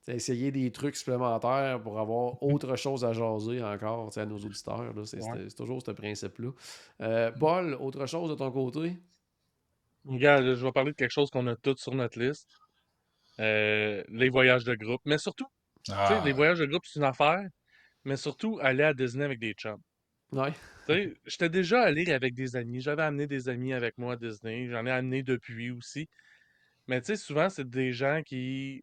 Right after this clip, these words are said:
Speaker 2: euh, c'est pas, c'est pas des passionnés, c'est des gens qui sont déjà allés peut-être une fois ou qui y vont avec moi pour la première fois ou des trucs comme ça.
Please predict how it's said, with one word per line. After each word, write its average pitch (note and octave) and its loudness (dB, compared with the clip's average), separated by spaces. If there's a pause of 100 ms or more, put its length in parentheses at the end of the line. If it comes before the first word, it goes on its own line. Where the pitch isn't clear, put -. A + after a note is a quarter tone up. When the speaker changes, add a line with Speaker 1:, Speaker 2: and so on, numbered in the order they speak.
(120)
Speaker 2:
euh, A2+ -14 (100)
c'est - -20
pas, C#3+ -6
c'est - -16
pas F#3 0
des F3 -2
passionnés, B2+ -2
c'est - -14
des A#2+ -4
gens C#3+ -2
qui - -14
sont C3 -6
déjà B2+ 2
allés C3+ 0
peut-être B2+ -2
une B2 -2
fois A#2+ 0
ou C3 -2
qui A#2+ -6
y B2 -8
vont C3 2
avec B2+ 0
moi C3+ -2
pour C3 -6
la A#2+ 2
première A2+ -4
fois C#3+ -4
ou D3 -6
des C3 -4
trucs C3 -12
comme A2+ -8
ça. C3+ -10